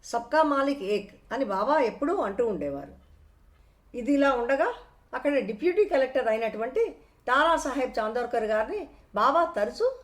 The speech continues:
షిరిడీకి రమ్మని ఆహ్వానిస్తూ ఉంటారు. కానీ నాన్నగారు, ఈయన ఒక ఫకీరు,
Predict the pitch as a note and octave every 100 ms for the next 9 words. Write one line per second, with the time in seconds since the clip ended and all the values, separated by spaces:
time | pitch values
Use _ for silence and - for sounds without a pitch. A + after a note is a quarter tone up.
0 | - A3+ A3+ E4 C#4 F#3+ A3+ C4+ F3 G#3+
1 | B3+ B3 - A#3 B2 F#2 - - - _
2 | - - - _ A#3+ C4 D4+ G#3+ G#3+ C#4+
3 | C#4+ D4+ G#4+ C4+ G#3+ A#3+ C4+ C#4 A#3+ G3
4 | G#3 - E4 G#4 G4+